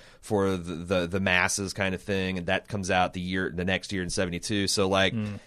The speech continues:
Speaker 1: it's existing, but I think you're gonna see it go from, like, seedy, low rent,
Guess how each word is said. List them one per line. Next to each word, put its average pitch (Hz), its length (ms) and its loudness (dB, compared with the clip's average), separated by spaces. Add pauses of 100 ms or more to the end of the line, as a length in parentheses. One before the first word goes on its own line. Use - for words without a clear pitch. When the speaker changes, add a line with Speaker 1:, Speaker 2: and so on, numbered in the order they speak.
(160)
Speaker 1:
it's 135 240 4
existing, 127 800 2
but 110 140 6
I 107 80 8
think 139 260 0
you're 117 80 -6
gonna 107 160 4
see 110 220 2
it 90 40 0
go 104 200 4
from, 98 160 -2
like, 90 180 2
seedy, 107 480 0
low 101 300 4
rent, 95 480 2